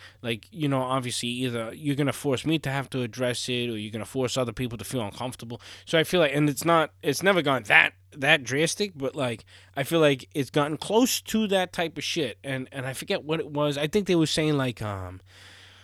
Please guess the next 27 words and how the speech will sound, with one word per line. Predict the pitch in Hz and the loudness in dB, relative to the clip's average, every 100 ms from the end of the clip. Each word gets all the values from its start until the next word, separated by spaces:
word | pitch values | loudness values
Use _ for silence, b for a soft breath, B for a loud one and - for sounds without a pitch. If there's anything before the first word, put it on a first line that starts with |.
| B _ | B _
you | - | 4
know, | 156 131 | 4 4
smartness-wise, | - 170 165 160 131 117 107 107 107 | 4 6 6 6 0 0 -2 -2 -2
or | 123 | -2
lack | 123 131 120 | 2 2 4
thereof, | 123 120 120 147 156 - _ | 2 4 4 0 -4 -14 _
you | 156 | 0
know, | 147 151 | 2 2
kinda | 139 156 156 | -2 -2 0
like | 156 156 | 0 0
names | 147 151 160 151 | 0 0 0 -2
or | |
something | 147 143 | -6 -4
like | 156 | -4
that, | 147 156 147 | -2 -2 -2
but | 127 117 - 104 - | -6 -8 -14 -18 -4
they | 139 | -2
were | 127 | 0
just | 123 - | -2 -2
saying | 143 135 | -2 -2
it | 127 | -2
out | 131 127 | -2 0
loud, | 127 131 147 | 0 0 -2
and | 131 113 | -4 -6
then, | 113 110 - _ | -8 -10 -14 _
you | 120 | -12
know, | 98 92 | -10 -12